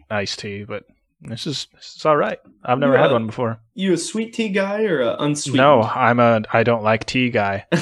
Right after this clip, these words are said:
Speaker 2: I don't like tea of any way, shape, or form.
Speaker 1: <laughs> Correct.
Speaker 2: Yeah.
Speaker 1: Yes.
Speaker 2: <laughs>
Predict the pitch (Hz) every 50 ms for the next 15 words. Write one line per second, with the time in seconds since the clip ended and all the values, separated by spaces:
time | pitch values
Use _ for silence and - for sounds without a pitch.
0 | - - - 180 - 160 - 190 165 160 170 175 170 - - 196 175 170 165 165
1 | 170 165 165 160 156 - 220 214 214 175 - 202 - - 175 170 240 208 - 165
2 | 165 170 165 165 165 170 170 185 156 127 92 - 160 151 147 156 165 160 - -
3 | - - 143 147 147 127 170 160 - - - 226